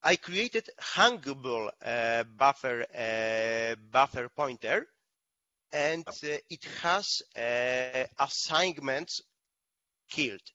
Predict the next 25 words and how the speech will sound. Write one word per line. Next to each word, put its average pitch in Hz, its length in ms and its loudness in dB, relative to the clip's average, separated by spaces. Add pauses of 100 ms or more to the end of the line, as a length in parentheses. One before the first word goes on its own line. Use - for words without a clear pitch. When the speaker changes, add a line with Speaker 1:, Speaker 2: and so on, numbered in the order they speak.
Speaker 1:
So 156 320 0 (260)
if 214 200 -4
a 156 160 8
buffer 147 460 2
pointer 160 600 0 (840)
got 180 300 -2 (320)
a 113 220 2 (280)
connection 139 880 -2
with 104 200 -10 (160)
buffer 123 400 -2
row, 147 320 2 (420)
it's, 254 320 -2
uh, 254 140 -2 (100)
it's 220 320 -6
a 226 280 6 (180)
lifetime 180 580 6
connection, 101 560 -10
actually. 50 500 -12 (840)
And 156 260 0 (160)
if 190 220 -6 (180)
somebody, 196 640 2 (100)
if 143 200 -10
there 170 140 2
is 160 220 -4
another, 160 680 2